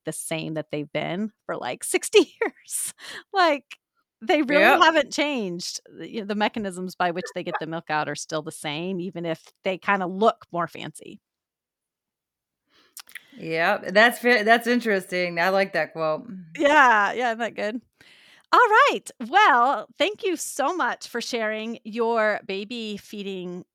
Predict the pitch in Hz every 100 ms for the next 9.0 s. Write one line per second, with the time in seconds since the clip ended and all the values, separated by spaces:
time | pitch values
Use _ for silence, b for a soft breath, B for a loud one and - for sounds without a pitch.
0 | 190 - - 196 202 190 - 165 156 160
1 | - 190 214 196 165 - 190 240 - 190
2 | 190 - 170 - - 175 - 196 175 -
3 | 165 156 156 151 - - - - 196 160
4 | 151 165 226 202 170 - _ _ - 190
5 | 190 330 359 214 147 156 180 180 185 180
6 | 180 - 220 320 320 - 196 175 165 180
7 | - 202 175 160 - 165 165 208 254 -
8 | 226 226 247 220 220 - 254 302 311